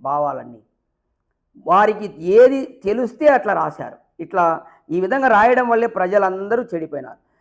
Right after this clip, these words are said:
అని ఈ వాక్య అభిప్రాయంగా వారు ఎంచుదురు. కానీ ఈ వాక్యమునందలి కర్మ పదము చెడు పనికి వర్తింపదని వారు ఎరగరు. కర్మ అనగా శాస్త్ర విహితమైనటువంటి కర్మ యందు ఫలాపేక్షతో వర్తించునప్పుడు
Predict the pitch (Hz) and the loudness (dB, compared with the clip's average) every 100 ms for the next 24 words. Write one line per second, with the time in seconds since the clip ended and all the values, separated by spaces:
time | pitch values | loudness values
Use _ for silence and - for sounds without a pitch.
0 | _ _ - 240 254 185 156 - _ _ | _ _ -4 -2 0 -4 -6 -14 _ _
1 | 196 185 170 185 - 175 170 180 170 170 | -6 0 2 0 0 -2 -2 0 0 2
2 | 208 185 160 143 143 120 _ - 160 160 | 2 2 2 -2 -8 -18 _ -4 -2 -2
3 | 196 151 170 147 160 175 226 214 196 165 | -4 -6 -4 0 -2 0 -4 -2 -4 -2
4 | 160 151 151 - _ _ - 175 196 262 | -4 -4 -8 -12 _ _ -6 -4 0 0
5 | 262 202 196 175 170 175 170 _ _ _ | 2 2 2 -2 -4 -4 -6 _ _ _
6 | _ _ _ _ _ _ - 202 254 269 | _ _ _ _ _ _ -4 0 0 2
7 | 240 233 220 165 160 - 247 233 208 185 | 0 0 -2 -2 -4 -4 -4 0 2 2
8 | 175 170 160 151 143 131 151 143 - _ | 0 -2 0 0 -2 -4 -4 -6 -10 _
9 | 143 160 220 226 165 143 131 135 190 - | -6 -6 0 0 0 -2 -2 0 0 -2
10 | _ _ _ 139 170 202 - 247 214 147 | _ _ _ -4 -2 -2 -2 -2 -2 -2
11 | 180 208 220 196 185 175 170 165 156 - | -6 -4 -2 -2 -4 -6 -6 -8 -8 -10
12 | 135 131 139 196 180 156 147 143 143 - | -14 -12 -6 -4 -2 -2 -6 -8 -12 -14
13 | _ _ _ - 151 202 254 254 233 220 | _ _ _ -6 2 6 6 6 4 4
14 | - 202 202 190 185 151 - - 208 185 | 2 -4 0 0 0 -2 -8 -10 -10 -8
15 | 185 170 165 226 | -4 -4 -2 -4